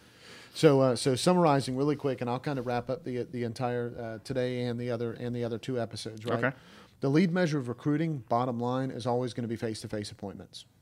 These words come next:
Speaker 1: That's how you're really gonna tell whether
Speaker 2: Yeah.
Speaker 1: you're succeeding or not. I don't care how many people are following you. I don't care how many thumbs up you got, how many smiley faces, how many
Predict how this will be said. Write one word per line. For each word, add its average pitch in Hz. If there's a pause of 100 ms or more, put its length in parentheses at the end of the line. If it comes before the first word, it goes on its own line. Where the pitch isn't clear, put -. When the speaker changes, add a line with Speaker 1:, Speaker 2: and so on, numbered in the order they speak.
(300)
Speaker 1:
That's 123
how 135
you're 120
really 117
gonna 107
tell 107
whether 104
Speaker 2:
Yeah. 80
Speaker 1:
you're 107
succeeding 110
or 101
not. 104
I 120
don't 139
care 147
how 127
many 127
people 127
are 120
following 110
you. 110
I 110
don't 117
care 123
how 117
many 120
thumbs 117
up 110
you 113
got, 110
how 113
many 117
smiley 113
faces, 107
how 113
many 113